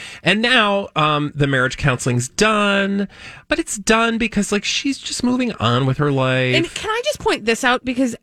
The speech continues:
Speaker 2: uh, lest you think, like, "Well, why," you know, we're so, we're so skeptical on the Colleen and Bradley show, right? We're always trying to poke holes in things.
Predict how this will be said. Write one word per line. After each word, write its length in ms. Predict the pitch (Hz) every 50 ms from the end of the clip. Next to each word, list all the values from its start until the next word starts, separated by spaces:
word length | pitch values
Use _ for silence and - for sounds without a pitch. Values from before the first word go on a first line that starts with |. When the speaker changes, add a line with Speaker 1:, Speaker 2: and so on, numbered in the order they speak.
| _ -
Speaker 2:
uh, 100 | - - - -
lest 460 | - 247 240 269 277 294 294 - -
you 120 | 311 311 277
think, 340 | - 277 233 214 202 -
like, 220 | 202 208 202 196 233
"Well, 180 | 233 240 226
why," 380 | 208 220 220 226 233 233 247 - -
you 140 | 214 208 190
know, 140 | 175 165
we're 260 | 151 - 180 180 185 180
so, 220 | - - 185 170 - -
we're 160 | 190 185 196
so 180 | - - 226
skeptical 560 | 202 - - 202 165 156 - 175 165 - 156 139
on 180 | 131 147 147 151
the 60 | 143
Colleen 320 | - 185 156 143 139 123
and 80 | 139 139
Bradley 300 | - - - - 143 147
show, 180 | - - 117
right? 220 | 127 147 156 160 -
We're 100 | 170 170
always 140 | 165 175 170
trying 220 | - 196 170 151
to 60 | -
poke 200 | - 202 208 -
holes 340 | - 165 190 196 190 175 156
in 140 | 175 160 143
things. 400 | - 156 127 117 120 - -